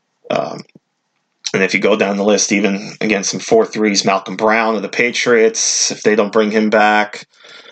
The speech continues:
Uh, so there's, there's some names, you know, maybe more name value than anything with some of these players, but there's some guys out there that if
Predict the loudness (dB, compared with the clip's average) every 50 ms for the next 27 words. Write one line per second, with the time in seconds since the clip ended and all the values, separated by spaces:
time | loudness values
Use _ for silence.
0 | _ _ -4 -2 0 0 0 2 2 2 2 2 2 0 -4 -4 -2 0 0 0
1 | 2 0 0 2 2 2 2 2 2 2 2 2 0 0 -2 -4 -10 _ _ _
2 | _ _ _ _ _ _ _ _ _ _ _ _ _ _ _ _ _ _ _ _
3 | _ -20 -18 -12 -4 -2 0 2 2 2 2 2 2 2 0 0 0 0 2 2
4 | 0 -2 -4 -6 -2 0 0 0 0 -2 -2 0 0 2 2 0 -2 -2 -4 -6
5 | -6 -6 -6 -8 -10 -14 -20 -20 -20 -6 _ 0 2 2 2 0 -2 -2 -4 -4
6 | -4 -2 -2 0 0 0 0 0 0 -2 -2 0 2 2 4 6 6 4 2 2
7 | 0 0 2 2 2 0 2 4 4 4 4 4 4 2 2 2 2 2 4 4
8 | 4 4 4 2 0 0 -4 -10 -16